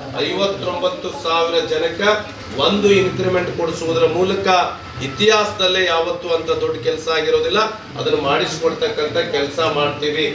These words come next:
ಅದಾದ್ಮೇಲೆ, ಅದಾದ್ಮೇಲೆ ಹೆಚ್ಚುವರಿ ಪ್ರಕ್ರಿಯೆಯಲ್ಲಿ ಶಿಕ್ಷಕರಿಗೆ ಒಂದಿಷ್ಟು ತೊಂದರೆ ಆಗ್ತಾ ಇದೆ. ಈಗ ಪಿ ಟೀಚರ್ಗಳಿಗೆ,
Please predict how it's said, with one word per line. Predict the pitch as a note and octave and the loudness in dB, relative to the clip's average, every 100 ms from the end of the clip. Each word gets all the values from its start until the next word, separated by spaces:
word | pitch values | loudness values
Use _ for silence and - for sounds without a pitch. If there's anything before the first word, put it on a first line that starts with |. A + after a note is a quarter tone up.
| - D#3 C3+ C3+ | -4 -8 -8 -4
ಅದಾದ್ಮೇಲೆ, | C3+ D3+ A3 G3+ G#3 G3+ G3 - - - - - C3 | 0 4 4 4 4 4 4 2 0 -8 -12 -6 0
ಅದಾದ್ಮೇಲೆ | D#3 E3 F3+ F#3 F#3 F#3+ F#3+ E3 - - - - | 4 4 4 2 -2 0 2 0 -2 -10 -8 -6
ಹೆಚ್ಚುವರಿ | - F#3+ F#3 F3+ - | -4 2 4 4 2
ಪ್ರಕ್ರಿಯೆಯಲ್ಲಿ | F3 F3 F3+ F3 E3+ D#3+ | -2 -2 -2 0 0 -2
ಶಿಕ್ಷಕರಿಗೆ | E3+ D#3+ - F3+ E3 E3 | -6 -4 -4 -2 4 4
ಒಂದಿಷ್ಟು | D#3+ - F3 F#3 E3+ - | 4 -4 0 2 2 0
ತೊಂದರೆ | D3 E3+ E3+ D#3+ | -2 2 4 4
ಆಗ್ತಾ | - D#3+ D#3 | 2 0 2
ಇದೆ. | D3+ D3+ - - - - - D3 | 2 0 -4 -12 -12 -10 -6 0
ಈಗ | C4 B3+ - | 2 2 4
ಪಿ | G#3+ G#3+ | 2 2
ಟೀಚರ್ಗಳಿಗೆ, | G3+ G#3 F#3 F3+ E3 | 2 2 2 2 2